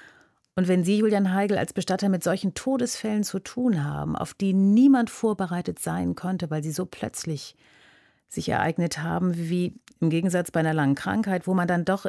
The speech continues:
irgendwie das Sterben kommen sieht, kann man da als Außenstehender eigentlich tröstliche Worte finden gegenüber Freunden und Familie? Oder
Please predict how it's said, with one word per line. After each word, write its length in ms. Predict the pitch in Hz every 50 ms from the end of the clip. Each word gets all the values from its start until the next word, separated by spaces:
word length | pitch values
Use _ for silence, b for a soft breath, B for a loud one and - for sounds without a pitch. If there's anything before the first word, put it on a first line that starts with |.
| -
irgendwie 500 | - 202 214 214 220 208 226 196 - 202
das 160 | 185 180 175 -
Sterben 400 | - 180 175 170 165 165 160 -
kommen 380 | - 151 160 175 190 202 208
sieht, 460 | 185 - 208 208 214 226 - - - B B B B B B B B B B
kann 160 | - 180 180
man 120 | 196 220 214
da 120 | 214 -
als 180 | - 180 - -
Außenstehender 1000 | 160 156 180 190 - 208 202 - - - 190 185 190 196 190 190 185 - - -
eigentlich 560 | 165 175 175 170 185 180 - 185 170 - -
tröstliche 640 | - - 165 175 180 - - 180 160 - - 160 143
Worte 340 | 139 135 143 165 - - 202
finden 400 | - - - 214 214 220 - 214
gegenüber 380 | 180 190 190 185 185 180 180 165
Freunden 540 | - - - - 165 170 185 185 180 190 196
und 160 | 185 180 -
Familie? 720 | - - 170 165 165 165 175 196 196 202 214 233 254 226
Oder 440 | 202 180 180 180 175 175 175 175